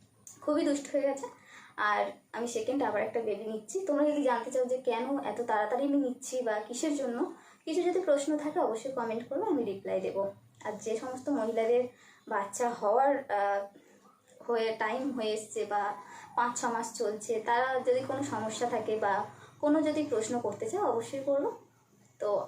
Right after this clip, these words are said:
আর কেউ প্লিজ ভয় পেও না। একটা কথা বলি, মানে আমি যেহেতু মা, মা হয়েছি সেই অনুভূতিতে বলছি, আমার ডেলিভারির এক্সপিরিয়েন্স আমি শেয়ার করেছি তোমাদের,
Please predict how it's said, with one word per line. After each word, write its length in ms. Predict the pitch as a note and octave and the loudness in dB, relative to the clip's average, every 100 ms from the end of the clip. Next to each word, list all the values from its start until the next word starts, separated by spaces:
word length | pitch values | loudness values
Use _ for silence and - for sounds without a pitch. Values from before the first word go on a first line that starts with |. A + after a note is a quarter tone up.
| - | -4
আর 80 | B3 B3 | -6 0
কেউ 260 | E4+ F4 E4+ - _ _ _ | 0 0 -4 -18 _ _ _
প্লিজ 240 | F4+ G4 | -4 -2
ভয় 200 | B3 B3+ | 0 2
পেও 180 | A#3 - | 2 0
না। 160 | - - - - - - - - - - | -2 -10 -18 -20 -20 -20 -20 -20 -20 -6
একটা 240 | C#4 C#4+ F4+ | -2 0 2
কথা 220 | F#4+ G#4 | 4 4
বলি, 300 | C4+ G#3 - - - - A#3+ | 4 0 -2 -10 -20 -18 -8
মানে 200 | A3+ A3+ A3+ | -4 -2 -2
আমি 200 | B3+ D#4+ | 2 4
যেহেতু 300 | F4 F4+ D#4+ | 4 2 2
মা, 220 | C#4 C4+ | 2 2
মা 260 | C4 C4+ | 0 0
হয়েছি 360 | C#4+ D4 C#4+ D4+ | 4 4 4 0
সেই 240 | - B3+ | 4 4
অনুভূতিতে 580 | B3 A3 A3+ C4 B3+ C4+ | 4 2 -2 -2 2 2
বলছি, 380 | G3+ F#3 G3 E4+ - _ _ | 4 -2 -2 -6 -8 _ _
আমার 360 | A3+ A#3 A3+ A3 | -4 0 -2 2
ডেলিভারির 420 | A#3+ A#3+ B3 A3+ | 2 4 2 2
এক্সপিরিয়েন্স 540 | G#3+ - - A#3 A#3+ A#3+ | -2 -4 -2 0 0 -2
আমি 120 | A#3+ | 0
শেয়ার 240 | - F#3+ | 2 0
করেছি 360 | F#3+ F#3+ G#3+ C#4 | 2 -2 -2 -2
তোমাদের, 320 | - - | -2 0